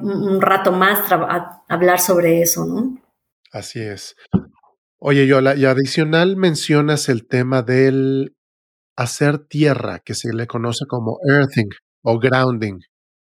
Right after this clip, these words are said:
Speaker 2: ¿Qué quiere decir eso?
Speaker 1: Sí, cua-, eh, hacer grounding o earthing es caminar descalzo en el pasto.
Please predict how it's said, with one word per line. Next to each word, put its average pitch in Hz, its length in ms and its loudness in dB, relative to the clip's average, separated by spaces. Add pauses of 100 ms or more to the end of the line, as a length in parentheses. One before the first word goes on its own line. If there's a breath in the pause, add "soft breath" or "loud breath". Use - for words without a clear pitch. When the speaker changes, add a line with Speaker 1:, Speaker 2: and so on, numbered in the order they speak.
Speaker 2:
¿Qué 151 140 -2
quiere 170 200 2
decir 123 280 0
eso? - 200 -8 (1160 loud breath)
Speaker 1:
Sí, 220 440 2
cua-, - 480 -2
eh, 196 360 4
hacer 196 500 0
grounding 214 580 2
o 175 180 4
earthing 202 480 2
es 196 280 0
caminar 196 600 0
descalzo 196 840 -2
en 180 160 -8
el 165 180 -6
pasto. 165 760 -4